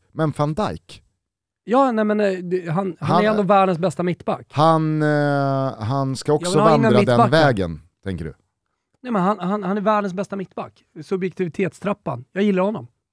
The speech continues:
Speaker 2: Det är en bra, alltså, så, så, ja, han är,
Speaker 1: Basta.
Speaker 2: han är visserligen högt på pit-listan,
Speaker 1: <laughs>
Speaker 2: men det hjälper inte. Holländ-, ho-, holländare står inte högt.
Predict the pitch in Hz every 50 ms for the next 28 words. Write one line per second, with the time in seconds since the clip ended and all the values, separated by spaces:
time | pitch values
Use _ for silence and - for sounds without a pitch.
0 | _ _ - 185 185 156 190 208 220 214 208 202 - - 175 180 180 196 202 185
1 | - 208 196 185 170 156 - 190 170 175 170 202 185 175 185 220 233 190 196 220
2 | 202 180 - 160 180 196 226 220 120 92 - - _ _ _ - 214 247 240 247
3 | 233 - - 226 226 233 240 202 185 233 240 - - - 240 202 - - 208 -
4 | _ _ - 190 180 180 202 233 - - 208 - - - - - - - - -
5 | _ - - _ _ 190 175 185 196 208 214 240 233 - - 196 151 131 - 123
6 | 123 - - 135 - _ - - - _ _ - _ _ _ _ - 208 202 185
7 | 185 190 214 214 208 220 - 196 180 196 202 196 175 185 190 185 185 190 202 214
8 | 214 220 202 - 285 254 190 - 135 117 117 123 - _ _ _